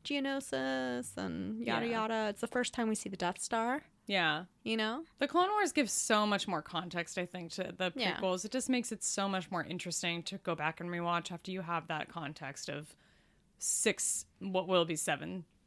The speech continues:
Speaker 2: series, you know, or seasons of the Clone Wars.
Speaker 1: Yeah. So,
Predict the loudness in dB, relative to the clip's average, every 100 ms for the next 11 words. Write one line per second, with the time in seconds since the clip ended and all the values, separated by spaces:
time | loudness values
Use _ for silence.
0 | _ -6 0 0 0 -2 -4 -4 -6 -4
1 | -4 -8 _ -2 -2 -2 -2 -2 -4 -8
2 | -10 -10 -8 -8 -8 -10 -12 -16 _ -2
3 | 2 4 2 -4 _ _ _ -20 -20 _
4 | 0 4 4 4 2